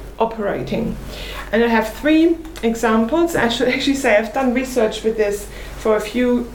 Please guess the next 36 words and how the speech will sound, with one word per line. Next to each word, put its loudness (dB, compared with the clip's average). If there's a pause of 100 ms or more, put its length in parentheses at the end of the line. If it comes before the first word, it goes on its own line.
(140)
well, 0 (200)
two -2
and 0
a 0
half -4
years, 0
and 0
with -4
the -6
help 0
of -6
a -4
Lever 2
Yum 0
grant. -4 (540)
And -2
so 4
I've 2
been 0
to 0
Cambodia 4
for -4
a -2
few, 0 (560)
you -2
know, -4
few 2
weeks 0
at 0
a 0
time 2
over 2
the 2
last 0
two 0
years, 4